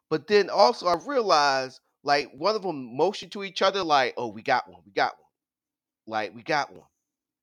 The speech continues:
As I'm over there, you know, tearing up and stuff, and, you know, they sat with me and they talked with me. But then the more I went, the more I started to peel this onion.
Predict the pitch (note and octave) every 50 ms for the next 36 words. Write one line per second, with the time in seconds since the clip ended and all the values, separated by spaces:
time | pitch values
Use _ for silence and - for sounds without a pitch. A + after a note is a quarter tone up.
0 | _ _ _ _ _ _ _ _ _ _ _ _ _ _ _ _ _ _ _ _
1 | _ _ _ - B2+ C3+ C3+ F3 F3+ F3+ F3+ F3 E3+ F3+ F#3 F3 E3+ D#3 C#3 B2
2 | G#2 E3 E3+ D#3 D3+ C#3+ C#3+ C3+ C3+ - - _ - - F3+ F#3 F3+ E3+ D#3+ E3+
3 | F3+ F3 - D3 - - - C3 B2 A#2+ - _ _ _ _ _ _ _ _ _
4 | _ _ _ - C3 C#3+ C#3+ D3 D3+ D#3 D3+ C#3+ D3 C#3 D3 D3 - - F3+ F3
5 | D#3+ - E3 F3+ F3+ - A2+ E3+ F3 F3+ E3+ D3+ A#2+ A#2 A#2+ B2 - - E3+ E3
6 | E3 D3 - - D3 E3 E3+ - D3 D#3+ D#3+ D#3+ D#3+ D#3 D#3 _ _ _ _ _
7 | _ _ _ _ _ - C3+ B2+ G#2 G#2+ E3+ F#3 F#3 F#3 F3+ F3 E3+ E3 D#3 D3
8 | C3+ _ _ _ _ _ _ _ _ _ _ _ _ _ _ _ B2 C3 C3+ C3
9 | C#3+ E3 F3 F3 E3 D#3+ D3+ D3 C3+ C3+ D#3 D#3 D3+ C#3+ B2 - _ _ _ A#2+
10 | B2 B2 A#2 A#2+ B2 C#3 D3 D3+ D3+ D3 C#3+ C#3+ C3+ B2+ B2+ A#2+ - _ _ _
11 | _ _ - G2+ A#2+ - - - D3 C#3 B2+ A2+ - - - G2+ E2 _ - -
12 | D3+ D3 D3+ C#3+ A#2 - B2 B2 A#2+ - _ _ - A#2+ B2 A2 F#2+ D#2+ B1+ A1